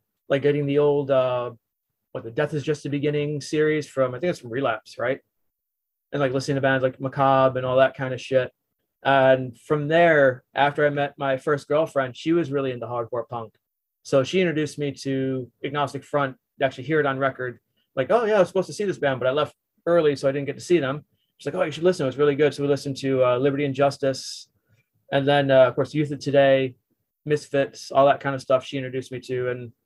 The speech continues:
yeah, it was just after that, listening to hardcore punk. Death metal still had a place in my heart for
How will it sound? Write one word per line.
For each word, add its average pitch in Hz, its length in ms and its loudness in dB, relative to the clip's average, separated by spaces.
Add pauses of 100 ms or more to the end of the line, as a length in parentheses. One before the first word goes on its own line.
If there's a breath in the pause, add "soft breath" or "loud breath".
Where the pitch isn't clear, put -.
(200)
yeah, 131 160 6
it - 20 2
was 113 120 -2
just 113 140 -18 (160)
after 131 240 -4
that, 127 220 -2 (460)
listening 127 360 -8
to 120 200 -12 (320)
hardcore 139 360 0
punk. 135 260 -2 (580 soft breath)
Death 156 220 2
metal 147 640 2
still - 260 4
had 165 120 4
a 156 40 -2
place 156 320 -2
in 165 40 -10
my 147 100 -4
heart 147 260 -2
for 139 440 -2